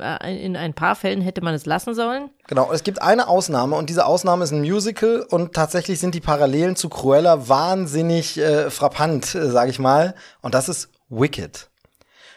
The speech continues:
Speaker 2: Wicked
Speaker 1: Aha.
Speaker 2: erzählt als Musical, äh, der
Speaker 1: Mhm.
Speaker 2: Roman ist, äh, b-, äh, übrigens ziemlich schlecht, also den kann ich nicht empfehlen, macht wirklich nicht Spaß, ist nicht gut geschrieben, äh, hat komische Sprünge drin, ist schlecht erzählt, finde ich nicht so gut. Aber daraus, äh, gearbeitet wurde ein Musical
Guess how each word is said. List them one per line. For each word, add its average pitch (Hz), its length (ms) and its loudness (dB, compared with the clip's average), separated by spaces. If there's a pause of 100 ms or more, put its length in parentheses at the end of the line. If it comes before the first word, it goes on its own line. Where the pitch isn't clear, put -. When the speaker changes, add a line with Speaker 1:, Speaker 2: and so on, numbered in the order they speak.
(120)
Speaker 2:
Wicked 262 540 0
Speaker 1:
Aha. 151 120 -2
Speaker 2:
erzählt 185 360 2
als 131 200 -2
Musical, 196 460 0
äh, 160 120 0
der 170 160 4
Speaker 1:
Mhm. 165 60 2
Speaker 2:
Roman 196 260 6
ist, 196 160 -2
äh, 165 340 2
b-, 156 80 -4
äh, 156 140 2
übrigens 156 500 -2
ziemlich 139 320 -4
schlecht, 196 320 0
also 131 160 -4
den 135 120 -4
kann 139 120 -4
ich 131 80 -4
nicht 151 140 -6
empfehlen, 156 360 -2
macht - 200 -6
wirklich 139 220 -6
nicht 139 120 -6
Spaß, 127 300 0
ist 131 60 -8
nicht 127 180 -10
gut 135 160 -12
geschrieben, 127 420 -6 (320)
äh, 127 200 -2
hat 110 180 -4
komische 135 360 0
Sprünge 131 440 0
drin, 123 180 -2
ist 123 140 -4
schlecht 127 180 -2
erzählt, 113 320 -4
finde 117 160 -6
ich - 60 -12
nicht 127 120 0
so 127 120 -2
gut. 190 180 0 (240)
Aber 143 140 -2
daraus, 165 380 6
äh, 143 220 -4
gearbeitet 151 680 0
wurde 156 160 2
ein 120 160 2
Musical 202 580 0